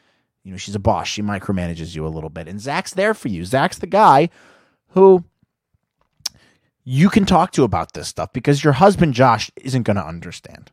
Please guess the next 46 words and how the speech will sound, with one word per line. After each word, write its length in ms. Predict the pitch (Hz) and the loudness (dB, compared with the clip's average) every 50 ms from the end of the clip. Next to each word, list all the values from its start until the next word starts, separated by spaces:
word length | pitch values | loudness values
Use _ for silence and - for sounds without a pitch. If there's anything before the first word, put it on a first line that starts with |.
| _ _ _ | _ _ _
okay? 300 | - 107 - - 110 107 | -14 -12 -6 -4 -4 -2
Your 200 | 110 107 104 104 | -2 -2 -2 -4
husband, 420 | 98 131 156 175 165 156 165 151 135 | 0 2 0 0 0 -2 -4 -6 -2
Josh, 560 | 113 110 113 110 107 104 104 - - - - _ _ _ _ _ _ _ _ _ _ _ _ _ _ | 2 4 6 6 6 4 2 0 -8 -10 -14 _ _ _ _ _ _ _ _ _ _ _ _ _ _
from 240 | _ - 104 101 95 | _ -6 -6 -4 -2
Little 260 | 101 110 120 127 135 | 0 2 2 4 4
Rock, 280 | 135 135 127 123 131 - | 4 4 2 2 0 0
Arkansas, 720 | 110 107 107 - - 98 95 - - 101 87 80 80 82 101 _ _ _ | -2 -2 -2 -2 -6 -8 -6 -6 -6 -6 -6 -6 -6 -8 -10 _ _ _
who 80 | - 98 | -14 -12
you 140 | 92 92 | -10 -6
met 200 | 90 101 110 117 | -4 -2 -2 -2
in 140 | 123 127 127 | -2 -2 -2
Missouri, 540 | 123 117 104 104 104 98 95 92 92 92 - _ _ _ | -4 -4 -4 -4 -4 -4 -4 -6 -8 -10 -12 _ _ _
and 120 | - 85 87 | -14 -12 -8
now 120 | 90 90 | -6 -4
you're 160 | 92 92 95 | -2 -2 -4
both 440 | 90 - - 98 101 113 110 _ _ _ _ _ _ _ _ _ _ _ _ - | -2 0 -2 0 0 -2 -6 _ _ _ _ _ _ _ _ _ _ _ _ -12
living 260 | 90 95 104 107 113 | -6 -6 -4 -2 -2
in 100 | 113 113 | -4 -4
San 200 | - - 117 113 | -2 -2 -2 0
Francisco, 460 | 107 123 113 - 113 107 104 - 104 | 0 -2 0 2 0 0 4 4 4
working 340 | 101 104 104 98 - 95 92 | 6 6 4 2 0 -6 -8
at 80 | 87 78 | -6 -2
Lululemon 540 | 90 101 104 107 113 110 107 104 101 101 | 2 4 6 6 6 6 4 2 0 -2
in 120 | 98 98 98 | -4 -4 -4
Merrill 260 | 95 92 95 95 92 | -4 -2 -2 -2 -2
Lynch. 180 | 87 90 - - | -4 -6 -8 0
Josh 280 | - 120 123 143 - | 2 2 2 2 0
isn't 200 | 135 123 139 135 | -4 -4 -2 2
gonna 140 | 127 127 113 | 2 2 4
get 200 | 98 117 123 - | 4 2 0 2
this 140 | - 131 - | 0 -4 -4
stuff 280 | - - - - - | -4 -10 -12 -12 -10
'cause 200 | _ - 101 - - - - - - - _ | _ -10 -10 -10 -12 -20 -20 -20 -20 -10 _
he 140 | - - 254 | -2 0 4
works, 340 | 247 233 214 - - - _ _ _ _ _ | 4 4 4 4 -2 -12 _ _ _ _ _
he 100 | - - | -8 -6
works 220 | 196 202 208 190 185 | 2 2 2 2 4
more 140 | 170 165 | 4 4
on 80 | 165 151 | 6 6
the 80 | 139 123 | 4 2
financial 540 | - 120 117 113 117 127 143 - - 123 | 2 0 0 2 2 0 0 0 -2 -4
side 280 | 104 - - 98 87 78 | -2 -2 -4 -6 -6 -6
of 80 | 71 - | -10 -12
things, 420 | 113 78 - - 80 - - _ _ - | -12 -12 -14 -14 -20 -20 -20 _ _ -20
okay? 420 | 98 - - 101 101 107 113 113 | -16 -8 -6 -6 -4 -4 -6 -8